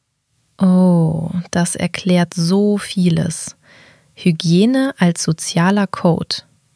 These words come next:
nicht als Gesundheitsmaßnahme im modernen Sinne.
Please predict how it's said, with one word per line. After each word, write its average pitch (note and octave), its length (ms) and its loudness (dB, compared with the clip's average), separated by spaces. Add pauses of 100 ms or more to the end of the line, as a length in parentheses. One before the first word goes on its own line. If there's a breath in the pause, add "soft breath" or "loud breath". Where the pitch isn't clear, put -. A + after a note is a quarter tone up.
(160)
nicht G3+ 420 0
als D#3+ 260 -2
Gesundheitsmaßnahme D#3 1160 0
im D#3+ 100 2
modernen D#3 540 2
Sinne. - 400 -6